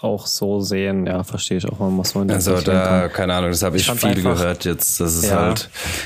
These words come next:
Speaker 2: ähm, quasi, dass ein schlechter Film, einen quasi nahezu perfekten Film dann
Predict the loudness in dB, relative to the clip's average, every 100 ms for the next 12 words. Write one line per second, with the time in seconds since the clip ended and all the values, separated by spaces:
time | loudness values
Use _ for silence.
0 | -10 -16 -8 -2 0 2 0 -2 -2 -2
1 | 0 0 0 0 0 0 0 0 0 -2
2 | 0 0 2 0 0 0 0 2 0 -2
3 | -2 0 2 0 0 0 0 0 -2 -2
4 | -2 -4 -4 -6 -2 0 0 2 2 2
5 | 2 0